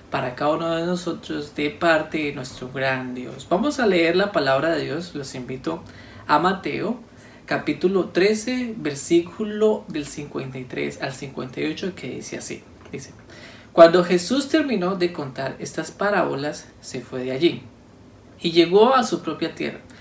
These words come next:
donde comenzó a enseñar en la sinagoga del lugar. La gente admirada decía, '¿Dónde aprendió este todo lo que sabe? ¿Cómo puede hacer estos milagros?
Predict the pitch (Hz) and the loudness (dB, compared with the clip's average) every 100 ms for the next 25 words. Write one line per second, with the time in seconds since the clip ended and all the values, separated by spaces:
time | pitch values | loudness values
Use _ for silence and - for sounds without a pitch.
0 | - - 165 160 151 151 151 147 - 190 | -20 -2 0 0 -2 -4 -4 -4 0 2
1 | 220 - 170 165 - 143 147 185 220 156 | 2 2 -4 -2 -6 -4 -2 -2 -2 -6
2 | 143 143 175 202 190 180 202 214 - - | -8 -4 -2 0 0 0 0 -4 -12 -10
3 | 139 131 139 139 - - - - - 220 | -8 -6 -6 -6 -8 -16 -20 -6 0 2
4 | 220 208 190 196 214 - 180 185 220 175 | 2 0 0 -2 -2 -2 0 2 2 2
5 | 139 139 143 - 208 160 113 156 135 135 | 0 -4 -6 -4 -2 -2 -4 -8 -8 -4
6 | 151 156 165 151 147 170 - - - 151 | -2 -2 -4 -2 -2 -4 -10 -20 -4 -4
7 | 147 160 - 165 170 180 175 143 - 160 | -2 -4 0 4 6 6 2 -6 -2 0
8 | 196 269 - - - - - - - - | 2 0 -6 -18 -20 -20 -20 -20 -20 2
9 | 180 226 220 226 220 214 214 190 - - | 4 4 2 4 4 4 0 -4 -4 -10
10 | - 147 - 170 196 214 196 190 285 - | -10 -10 -6 -2 0 2 2 0 -4 -8